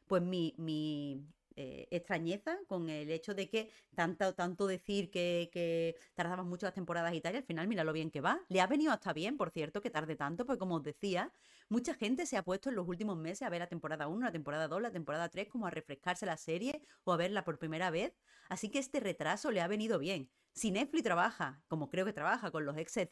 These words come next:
en la mano, eh, en lugar de leyendo críticas y leyendo tal, los Excels lo que le están diciendo es que efectivamente tienen que pasar tiempo entre las,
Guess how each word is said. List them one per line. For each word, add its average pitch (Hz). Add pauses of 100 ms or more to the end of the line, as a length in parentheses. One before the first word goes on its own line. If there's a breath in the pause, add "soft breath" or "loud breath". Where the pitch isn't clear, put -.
en 165
la 151
mano, 165 (560)
eh, 175
en 175
lugar 170
de 175
leyendo 156
críticas 180
y 147
leyendo 151
tal, 185 (160)
los 190
Excels 370
lo 185
que 190
le 180
están 208
diciendo 220
es 220
que 285
efectivamente 208
tienen 190
que 185
pasar 180
tiempo 185
entre 165
las, 151